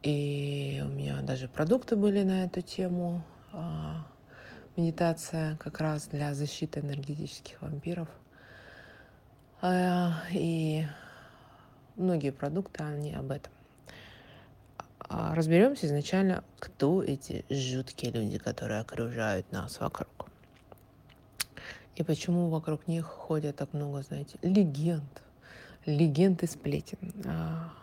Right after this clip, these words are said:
в бытовом плане энергетические вампиры — это люди, у которых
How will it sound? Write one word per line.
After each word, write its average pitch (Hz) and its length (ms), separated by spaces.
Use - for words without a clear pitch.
в 175 60
бытовом 269 320
плане 151 300
энергетические 156 680
вампиры — 147 380
это 139 120
люди, 165 320
у - 220
которых 151 440